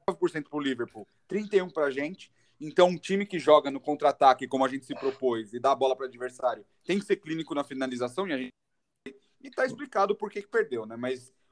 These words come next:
o, o Liverpool, ele sofreu uns ameaços, só que também tem sorte de time campeão, né? Eles, é, o, o, o City tava com, se eu não me engano, dez ou doze pontos no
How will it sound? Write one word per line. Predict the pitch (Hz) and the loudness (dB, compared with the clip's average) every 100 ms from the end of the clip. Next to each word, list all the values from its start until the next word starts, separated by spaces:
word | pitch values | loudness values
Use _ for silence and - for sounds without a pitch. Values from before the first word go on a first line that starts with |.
| _ | _
o, | 139 139 156 147 | -4 -2 0 0
o | |
Liverpool, | 143 175 180 196 | 0 2 0 2
ele | 196 | 0
sofreu | 202 190 190 | 0 0 0
uns | 180 | 4
ameaços, | 165 160 151 139 170 240 - _ _ _ | 4 4 4 2 0 -6 -20 _ _ _
só | - | -6
que | 175 | -4
também | 185 180 | -2 -4
tem | 196 208 | -6 -4
sorte | 190 185 190 | -2 -2 -6
de | |
time | - 190 | -6 -6
campeão, | 202 185 190 127 | -6 -2 0 0
né? | 110 113 | -2 -6
Eles, | 113 127 123 - - _ _ _ | -6 -6 -10 -12 -20 _ _ _
é, | 113 113 | -6 -4
o, | 113 123 - | -6 -8 -8
o, | 120 107 101 98 | -8 -6 -8 -8
o | 117 | -10
City | - 160 180 | 0 2 2
tava | 180 160 160 | 4 6 6
com, | - 156 147 139 127 120 113 110 107 104 98 | 2 0 0 -2 -6 -8 -10 -14 -14 -14 -10
se | - | -6
eu | |
não | 135 | -4
me | |
engano, | 143 147 | -2 -4
dez | 123 - 170 202 | 2 6 8 6
ou | 175 | 2
doze | - 156 139 | 2 -2 -2
pontos | 147 143 139 123 | -4 -4 -6 -10
no | 131 131 127 117 | -4 0 0 0